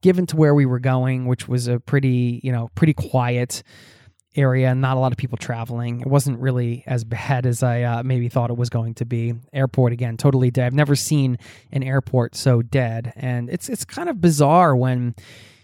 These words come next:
you spend so many hours in the airport, right? You enter kind of this weird, uh, twilight zone,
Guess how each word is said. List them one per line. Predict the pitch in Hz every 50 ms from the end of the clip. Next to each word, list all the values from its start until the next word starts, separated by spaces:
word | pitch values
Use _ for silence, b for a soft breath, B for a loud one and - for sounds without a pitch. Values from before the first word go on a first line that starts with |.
| B B B B B _ _ _
you | - 143 135
spend | - - - 156 160 156 147
so | - 165
many | 156 160 151 131
hours | - 131 131 131 131 131 127 123
in | 131 123
the | 120 120 117
airport, | 123 123 - - - 120 117 117
right? | 120 127 127 -
You | 151 151
enter | 156 185 226 - - 277
kind | - - - 240 233 220
of | 185 151 139
this | 160 147 127 -
weird, | 127 127 127 151 165 175 170 170 165 160 156 156 151 151 139 b b b b b b b b b b b _ -
uh, | 131 127 117 -
twilight | - - - 131 139 170 233 269 285 302 277 -
zone, | - 285 294 302 311 320 330 339